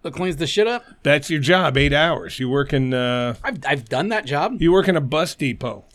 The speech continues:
Speaker 2: and that's
Speaker 1: The
Speaker 2: your job. All you
Speaker 1: I
Speaker 2: do is clean bathrooms.
Speaker 1: Well, all I do is, that's a little bit different. When I worked at Kroger, like we spoke before, how I had a, I worked my way up the ladder. You know, you
Speaker 2: Kroger
Speaker 1: just
Speaker 2: never cleans their bathrooms. Even though there's a sign and somebody signs it saying they did,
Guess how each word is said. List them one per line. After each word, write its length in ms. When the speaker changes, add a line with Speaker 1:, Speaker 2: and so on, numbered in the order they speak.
Speaker 2:
and 120
that's 200
Speaker 1:
The 60
Speaker 2:
your 40
job. 340
All 160
you 60
Speaker 1:
I 40
Speaker 2:
do 160
is 100
clean 400
bathrooms. 800
Speaker 1:
Well, 220
all 300
I 80
do 180
is, 80
that's 160
a 60
little 140
bit 100
different. 300
When 100
I 60
worked 240
at 100
Kroger, 420
like 240
we 100
spoke 240
before, 360
how 140
I 80
had 140
a, 140
I 40
worked 180
my 80
way 160
up 140
the 80
ladder. 360
You 100
know, 100
you 80
Speaker 2:
Kroger 220
Speaker 1:
just 20
Speaker 2:
never 380
cleans 320
their 100
bathrooms. 640
Even 180
though 140
there's 220
a 80
sign 440
and 120
somebody 300
signs 460
it 160
saying 380
they 160
did, 400